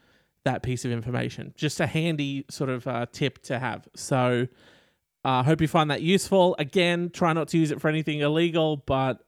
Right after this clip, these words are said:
um, you know, there it is. And that's gonna do it for this episode. If you wanna keep up to date with all the things going on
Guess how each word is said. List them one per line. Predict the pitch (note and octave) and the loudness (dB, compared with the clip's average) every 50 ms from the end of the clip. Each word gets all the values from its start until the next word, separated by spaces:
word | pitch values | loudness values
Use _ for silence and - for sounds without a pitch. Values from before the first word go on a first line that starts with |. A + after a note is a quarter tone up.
| _ | _
um, | - C3+ B2 A#2+ B2 B2 A#2 B2 - _ _ _ _ _ _ _ _ _ | -4 -4 -2 -2 -4 -6 -8 -12 -16 _ _ _ _ _ _ _ _ _
you | B2 A#2+ | -6 -4
know, | A#2+ A#2 | -4 -2
there | A2 B2+ B2 A#2 | 0 0 0 0
it | A2+ A#2 | -2 -4
is. | G#2 G2 - - - - - | -4 -6 -6 -10 -12 -10 -8
And | - B2+ B2+ B2+ | -6 -6 -4 -4
that's | B2+ C3 - | -4 -4 -4
gonna | - C#3+ B2+ | -6 -8 -6
do | A#2+ C3+ C#3 | -4 -2 -4
it | B2+ - | -4 -4
for | - C#3 | -4 -4
this | C#3 C3 - C#3+ | -4 -2 -2 -2
episode. | B2+ B2 C3+ - - B2+ A#2+ A#2+ B2 - _ - - - _ _ _ _ _ | -4 -4 -4 -4 -4 -2 -2 -2 -4 -6 _ -20 -20 -20 _ _ _ _ _
If | - - E3 | -2 0 2
you | D#3+ | 2
wanna | D#3 D3+ | 2 2
keep | - F#3 D#3+ | 2 2 2
up | D#3+ D3+ | 2 0
to | - D#3 | 0 2
date | E3+ E3+ E3 | 2 2 4
with | D#3+ F3 | 4 4
all | F#3 | 4
the | E3 D#3 | 2 2
things | D#3+ F3+ E3 D3 B2+ - - - - _ - E3 | 0 -2 -2 -2 -4 -6 -10 -12 -14 _ -10 2
going | C#3 E3+ E3+ E3+ E3+ E3+ - - | 4 6 6 6 4 2 2 4
on | E3+ E3+ F3 F3 E3+ E3+ E3 E3 | 4 6 6 6 4 2 0 -2